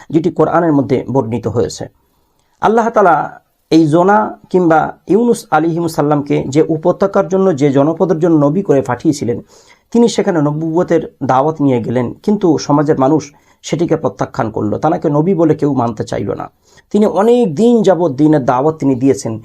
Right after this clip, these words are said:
কিন্তু তানার দাওয়াত কেউ কবুল করল না। ফলে ইউনুস আলাইহিস সালাম রাগান্বিত হয়ে গেলেন। তিনি ওই জাতি, ওই জনপদ ছেড়ে অন্যত্র তিনি চলে গেলেন।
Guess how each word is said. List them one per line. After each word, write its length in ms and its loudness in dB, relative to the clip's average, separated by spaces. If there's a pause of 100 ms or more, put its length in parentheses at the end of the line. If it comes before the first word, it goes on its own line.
(240)
কিন্তু 200 -2
তানার 320 0
দাওয়াত 300 0
কেউ 160 0
কবুল 340 0
করল 240 -4
না। 200 -8 (540)
ফলে 280 2
ইউনুস 320 0
আলাইহিস 240 0
সালাম 240 0
রাগান্বিত 420 0
হয়ে 240 0
গেলেন। 380 -4
তিনি 220 2
ওই 240 2
জাতি, 420 0
ওই 280 2
জনপদ 460 0
ছেড়ে 240 0 (340)
অন্যত্র 380 2
তিনি 200 -4
চলে 260 2
গেলেন। 220 -4